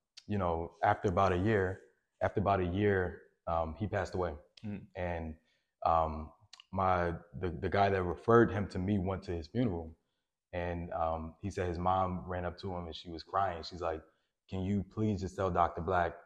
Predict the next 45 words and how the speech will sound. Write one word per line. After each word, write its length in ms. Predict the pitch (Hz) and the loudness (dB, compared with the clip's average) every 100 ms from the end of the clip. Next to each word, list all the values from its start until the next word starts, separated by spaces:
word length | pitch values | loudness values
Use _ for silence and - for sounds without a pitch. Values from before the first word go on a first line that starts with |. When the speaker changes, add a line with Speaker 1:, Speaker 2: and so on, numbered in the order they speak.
| _ _ _ | _ _ _
Speaker 1:
thank 240 | 101 95 - | -4 -4 -6
you 100 | 87 | -6
for 120 | 92 | -4
making 280 | 90 87 87 | -2 -2 -2
the 80 | |
last 380 | 87 87 85 - | 0 0 0 -2
year 80 | 85 | -6
of 80 | 80 | -6
his 140 | 80 | -4
life 360 | 87 82 78 - _ _ _ - | 0 0 -2 -8 _ _ _ -10
incredible. 380 | 78 92 80 82 | -2 0 0 -4
He 80 | 85 | -4
was 140 | 85 | -4
able 160 | 85 87 | -4 -4
to 60 | - | -6
eat 140 | 98 | -6
again 240 | 98 87 87 | -4 -6 -6
normally, 360 | 87 87 85 | -6 -6 -8
able 160 | 90 85 | -8 -8
to 80 | 80 | -10
smile 380 | - 90 95 90 | -4 4 4 4
again 280 | 87 80 78 _ _ _ | 0 -8 -14 _ _ _
confidently." 500 | 92 92 85 82 82 82 _ _ _ _ _ - | 2 2 2 -6 -8 -16 _ _ _ _ _ -6
And 100 | 101 | -4
the 40 | |
fact 320 | - 120 110 107 | 6 6 6 4
that 380 | 101 95 90 - _ _ _ | 2 2 -2 -14 _ _ _
this 160 | 107 98 | -2 0
woman 520 | 107 120 92 82 80 - | 4 4 4 -2 -8 -4
at 120 | 98 | -2
her 100 | 92 | -2
son's 300 | 87 107 101 | -2 -2 -4
funeral, 300 | - 107 95 | -4 -4 -2
that's, 300 | 87 98 - - 95 | 0 -2 -4 -8 -2
that's 260 | 98 - | -2 -2
one 140 | 101 101 | -4 -2
of 40 | |
the 140 | 90 | -2
things 220 | 98 95 87 | -4 -4 -4
that 120 | 85 | -4
she 360 | - 92 90 - | -4 -4 -4 -6
was 160 | 92 90 | -8 -6
even 160 | 87 | -6
thinking 260 | - 113 101 | -4 -6 -4
about, 360 | 87 87 85 | -2 0 -2